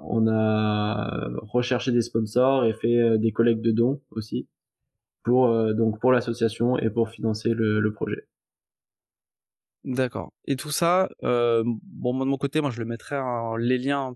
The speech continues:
Speaker 2: dans la description du, du podcast, évidemment.
Speaker 1: Ok, merci beaucoup.
Speaker 2: Au niveau de ton itinéraire, en fait, qu'est-ce qui va être pour vous, quel est le but que vous recherchez dans cette aventure ? Est-ce que c'est une question d'une performance, on va dire, euh, en termes de, de temps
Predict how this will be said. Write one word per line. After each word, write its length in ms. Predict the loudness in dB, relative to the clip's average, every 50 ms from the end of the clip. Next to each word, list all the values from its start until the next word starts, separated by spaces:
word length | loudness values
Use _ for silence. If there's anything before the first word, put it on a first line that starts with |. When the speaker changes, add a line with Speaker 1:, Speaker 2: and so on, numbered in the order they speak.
| -8 _
Speaker 2:
dans 80 | -4 -2
la 80 | -2
description 400 | -4 -4 -6 -6 -6 -6 -4 -4
du, 260 | -4 -4 -4 -6 -6 -6
du 140 | -6 -6
podcast, 500 | -4 -4 -4 -2 -4 -4 -6 -6 _ -20 _ _ _
évidemment. 420 | -4 -2 0 0 0 -2 -4 -6 -8 _ _ _ -4
Speaker 1:
Ok, 100 | -2 -2
merci 320 | 0 -2 -4 -6 -10 -12 -8 -4
beaucoup. 180 | -4 -4 -4 -6 -12 -20 -20 -20 _ _ _ _ _ _ _ _ _ _ _ _ _ _ _ -2
Speaker 2:
Au 80 | -2
niveau 240 | 0 0 -2 -2 -2
de 280 | 0 0 2 2 0 -2 -4 -6
ton 120 | -4 -2
itinéraire, 600 | -2 -4 -4 -4 -4 -4 -2 -2 -2 -4 -4 -6 _ _ _ _ _ _ _ _ -14
en 40 | -10
fait, 160 | -10 -10 -10 _ _ _
qu'est-ce 200 | -6 -6 -6 -6
qui 140 | -6 -6 -4
va 80 | -2 -4
être 120 | -4 -4 -2
pour 120 | -4 -2
vous, 140 | -2 -4 -6
quel 160 | -2 0 0
est 60 | 0
le 60 | 0
but 200 | -2 -4 -6 -6
que 100 | -4 -4
vous 160 | -4 -4 -4 -4
recherchez 440 | -4 -4 -4 -4 -6 -4 -4 -4
dans 340 | -4 -2 -2 -4 -4 -4 -4
cette 240 | -6 -6 -6 -4 -4
aventure ? 440 | -4 -2 -4 -4 -4 -4 -6 -6 -6 _ _ _ _ _ _ -12
Est-ce 80 | -8
que 80 | -6 -4
c'est 100 | -2 -2
une 80 | -2
question 580 | -2 -4 -4 -4 -4 -4 -2 -2 -2 -2 -2 -2
d'une 180 | -2 -4 -4 -4
performance, 440 | -4 -6 -6 -4 -6 -6 -4 -4 -4
on 60 | -4
va 80 | -4 -2
dire, 220 | -2 -4 -4 -6 -12 _ -6
euh, 240 | -6 -4 -4 -4 -6
en 160 | -8 -10 -10
termes 340 | -8 -6 -6 -6 -6 -6 -6
de, 220 | -6 -4 -4 -4
de 140 | -2 -2 -4 -4
temps 340 | _ -4 -4 -4 -4 -8